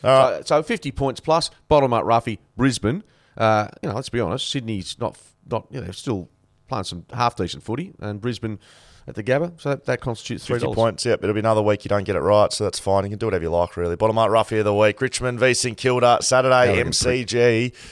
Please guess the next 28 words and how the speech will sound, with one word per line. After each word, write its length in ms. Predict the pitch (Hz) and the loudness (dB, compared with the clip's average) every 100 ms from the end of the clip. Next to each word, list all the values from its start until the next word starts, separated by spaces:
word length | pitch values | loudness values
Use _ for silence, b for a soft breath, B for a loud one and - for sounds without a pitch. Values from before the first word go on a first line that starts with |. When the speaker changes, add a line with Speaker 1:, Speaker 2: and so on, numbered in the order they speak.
| B B | B B
Speaker 1:
Trent 240 | - 131 - | -4 -4 0
Cotchin's 500 | 123 - 113 107 - | 0 0 -6 -6 0
three 140 | 107 | 2
hundredth. 400 | 107 107 101 90 | 2 2 -2 -4
I 60 | 107 | -4
think 160 | 110 98 | -4 -2
that's 240 | 104 - | -4 -2
worth 280 | 104 98 104 | -2 -2 -2
a 160 | 98 - | -4 -4
mention. 640 | 101 107 104 110 110 120 - | -4 -4 -4 -6 -8 -10 -10
Um, 380 | 92 95 95 95 | -6 -2 -2 0
Speaker 2:
More 160 | 131 131 | 0 2
than 100 | 110 | 0
a 60 | |
mention. 320 | 92 85 87 | -2 -8 -6
Speaker 1:
Yep. 100 | 78 | -2
Speaker 2:
I 40 | 101 | 0
mean, 120 | 113 | -2
you 60 | 123 | -4
think 200 | 151 131 | -4 -4
of 100 | 110 | 0
what 320 | 113 - - - | -2 -2 -10 -6
Richmond 340 | 123 - 110 | -6 -4 -4
has 280 | 110 107 98 | -2 -2 -2
over 240 | 95 98 92 | -2 -2 -4
its 180 | - | -6
year 260 | 113 110 101 | -6 -4 -4
and 140 | 92 | -4